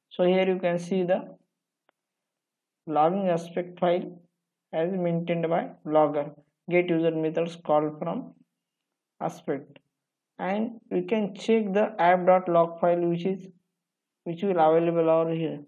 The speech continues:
Here I am not seeing app dot log file. Just you have to refresh the project,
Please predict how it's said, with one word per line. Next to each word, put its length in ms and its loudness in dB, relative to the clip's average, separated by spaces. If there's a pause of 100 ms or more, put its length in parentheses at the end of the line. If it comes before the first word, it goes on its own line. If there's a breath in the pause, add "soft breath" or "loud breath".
(160)
Here 440 -2
I 80 -10
am 140 -4
not 180 -4
seeing 440 -8 (800)
app 240 -4
dot 200 0
log 320 -2
file. 180 -4 (760)
Just 440 -10
you 160 -4
have 280 0
to 260 -8
refresh 520 0
the 100 0
project, 520 -4